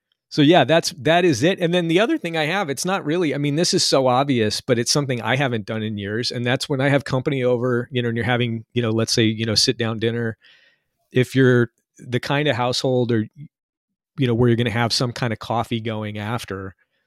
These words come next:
um, who's to say you couldn't have, like, a little, uh, you know, a little container of something like Carol Ann's or Bailey's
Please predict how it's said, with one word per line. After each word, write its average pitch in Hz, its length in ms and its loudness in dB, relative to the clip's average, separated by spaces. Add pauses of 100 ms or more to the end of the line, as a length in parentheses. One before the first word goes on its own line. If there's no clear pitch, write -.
(420)
um, 110 320 0
who's 139 240 4
to 139 80 0
say - 140 4
you 131 160 2
couldn't 131 240 0
have, 123 260 -2
like, 120 180 2
a 123 60 0
little, 120 480 2
uh, 113 300 2 (380)
you 131 80 2
know, 120 120 2
a - 20 2
little 123 240 2
container 123 460 0
of 107 80 2
something 120 320 -2
like 110 240 -4
Carol 123 360 0
Ann's 113 320 -2
or 104 120 -2
Bailey's 110 640 -2